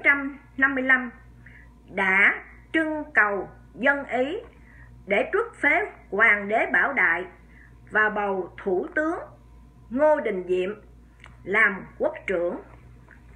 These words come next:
Từ đó, Quân đội Quốc gia Việt Nam là di sản của quân đội viễn chinh Pháp, đã được Thủ tướng Ngô Đình Diệm đổi tên là Quân đội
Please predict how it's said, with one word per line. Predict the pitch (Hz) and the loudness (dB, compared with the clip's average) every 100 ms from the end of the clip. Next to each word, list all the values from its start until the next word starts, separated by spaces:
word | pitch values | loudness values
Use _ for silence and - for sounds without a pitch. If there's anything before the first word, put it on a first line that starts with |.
| - - - - | -20 -20 -20 -4
Từ | - 226 208 | 0 2 2
đó, | 208 226 247 370 - - - - - - | 2 2 2 0 -8 -20 -20 -20 -20 -8
Quân | - 311 302 254 | 0 0 0 -2
đội | 185 180 196 | -2 -2 -2
Quốc | 320 - | -4 -4
gia | 254 269 208 | 2 2 2
Việt | 175 214 | -6 0
Nam | 247 240 233 - - - - - | 2 2 -2 -16 -20 -20 -20 -12
là | 170 220 226 202 226 | -2 2 2 2 -2
di | 320 311 | -2 -4
sản | - 196 175 196 403 - | -2 0 0 -2 -4 -4
của | 233 | -4
quân | 294 285 262 | -2 -4 -2
đội | 190 175 185 - - - - | -2 -2 -4 -6 -18 -20 0
viễn | 196 185 311 - | 2 2 -2 -4
chinh | 262 262 247 | -2 -2 -2
Pháp, | 294 277 381 - - - - - - - - - | 0 0 -2 -12 -20 -20 -20 -20 -20 -20 -20 0
đã | 196 302 | 4 4
được | 214 208 | 2 -4
Thủ | 196 190 285 | -2 -4 -2
tướng | 302 320 480 - - | -2 -2 -4 -12 -10
Ngô | 233 269 302 | -2 2 2
Đình | 269 190 170 | 2 -4 -4
Diệm | 180 180 196 - - - - - | -4 -2 -6 -12 -20 -20 -20 -14
đổi | - 175 196 330 | -6 -2 -2 0
tên | 302 285 262 | 0 0 0
là | 190 180 156 - - - 247 | 0 0 -4 -10 -20 -16 -6
Quân | 294 285 247 | -4 -4 -4
đội | 190 175 180 | -4 -2 -4